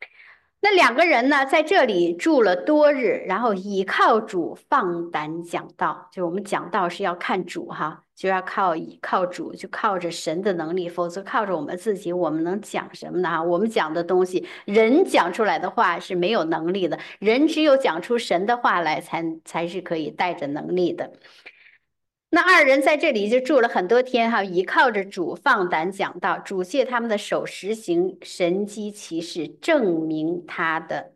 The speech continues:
恩道。那神迹奇事呢，是为了证实所传讲的信息的真实性。就神迹奇事证明我传讲的信息的真实性。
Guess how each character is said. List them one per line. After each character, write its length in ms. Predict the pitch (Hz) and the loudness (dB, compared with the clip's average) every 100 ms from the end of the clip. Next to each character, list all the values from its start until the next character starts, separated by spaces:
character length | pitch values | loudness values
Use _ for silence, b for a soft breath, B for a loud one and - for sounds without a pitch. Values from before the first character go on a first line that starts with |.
| _ | _
恩 320 | 190 180 175 | -4 -2 -2
道。 220 | 202 156 B B | -2 -2 B B
那 120 | 392 381 | -2 2
神 240 | 320 349 | 4 6
迹 160 | 370 370 | 4 2
奇 220 | - 262 | 0 -2
事 180 | 339 254 | 2 2
呢， 160 | 185 | 2
是 180 | - 262 | 0 -2
为 200 | 311 277 | 2 2
了 120 | 190 | 0
证 320 | 196 349 277 | 0 0 0
实 320 | 208 - 170 175 | -2 -4 -2 -2
所 240 | - 151 | -4 -6
传 420 | - - 160 208 | -6 -4 -2 -2
讲 200 | 226 - - | -2 -6 -6
的 40 | |
信 320 | 175 - 233 | -10 -4 -2
息 240 | 190 - 226 | -4 -6 -4
的 140 | 185 | -4
真 300 | - 277 277 | -2 0 0
实 240 | 277 - 170 | -2 -8 -8
性。 260 | - 277 - - - _ _ _ _ _ | -4 -6 -6 -16 -20 _ _ _ _ _
就 120 | 214 | -6
神 260 | 208 185 233 | -2 0 0
迹 220 | 247 269 | 2 0
奇 240 | 269 190 185 | 0 -6 -4
事 240 | - 170 | -2 -2
证 260 | - 254 196 | 0 0 0
明 220 | 170 165 | 0 0
我 120 | 151 | -2
传 260 | - 160 175 | -4 -6 -4
讲 160 | 170 160 | -4 -6
的 80 | |
信 240 | 175 202 175 | -6 -4 -4
息 160 | 185 | -4
的 100 | 180 | -6
真 240 | 170 240 240 | -4 -4 -4
实 240 | - - | -4 -8
性。 280 | - 190 | -4 -6